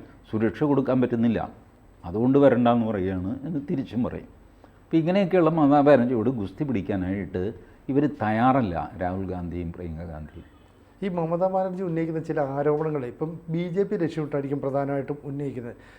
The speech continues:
Speaker 2: ഇപ്പം പറയുന്നത്, "ഞാൻ നല്ല പാചകക്കാരിയാണ്, ഭക്ഷണമൊക്കെ ഉണ്ടാക്കും, ഈ സ്-,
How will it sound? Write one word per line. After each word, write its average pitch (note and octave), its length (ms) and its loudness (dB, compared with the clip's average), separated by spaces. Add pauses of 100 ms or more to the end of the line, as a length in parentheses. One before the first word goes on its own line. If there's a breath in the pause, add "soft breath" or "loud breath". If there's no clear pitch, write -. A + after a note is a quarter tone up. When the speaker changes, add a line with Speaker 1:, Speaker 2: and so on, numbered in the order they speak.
Speaker 2:
ഇപ്പം G3 240 -2
പറയുന്നത്, E3+ 340 2
"ഞാൻ E3 300 0
നല്ല D3+ 220 -2
പാചകക്കാരിയാണ്, C#3+ 720 0
ഭക്ഷണമൊക്കെ C3+ 440 -4
ഉണ്ടാക്കും, B2+ 400 -6 (460 loud breath)
ഈ D3 100 -2
സ്-, - 220 -12